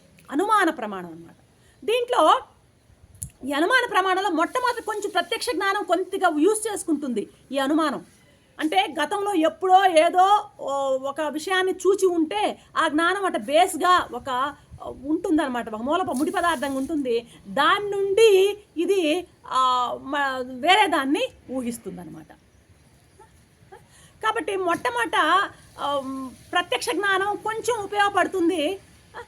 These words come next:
తర్వాత మనస్సే ఫర్దర్గా ఊహిస్తుందన్నమాట. ఇప్పుడు దూరంగా కొండపై నాకు కనబడుతుంది, కొండ, కొండ మీద పొగ వస్తూ ఉందనుకో,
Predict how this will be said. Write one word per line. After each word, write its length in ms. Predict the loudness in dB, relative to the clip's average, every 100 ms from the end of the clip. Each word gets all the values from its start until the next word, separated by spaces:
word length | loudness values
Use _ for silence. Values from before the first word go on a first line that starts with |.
| _ _ -20 -20 _
తర్వాత 580 | -2 2 4 4 4 2
మనస్సే 720 | 2 2 0 0 2 2 2 -2 -18 _ -20 -20 -20 -20 -18 -10 -10
ఫర్దర్గా 640 | -8 0 0 2 2 2 0 -6
ఊహిస్తుందన్నమాట. 720 | -4 -2 -4 -8 -10 -10 -12
ఇప్పుడు 300 | -16 -14 -8
దూరంగా 640 | -2 0 0 0 2 2 -2 -12 -12 -4
కొండపై 580 | 0 0 2 2 0 -4 -6
నాకు 220 | -6 -4
కనబడుతుంది, 520 | -4 -2 -2 -4 -4
కొండ, 280 | -4 -4 -4
కొండ 240 | -2 0
మీద 120 | 0 0
పొగ 260 | -2 2
వస్తూ 320 | 2 2 0
ఉందనుకో, 480 | 0 -2 -6 -8 -14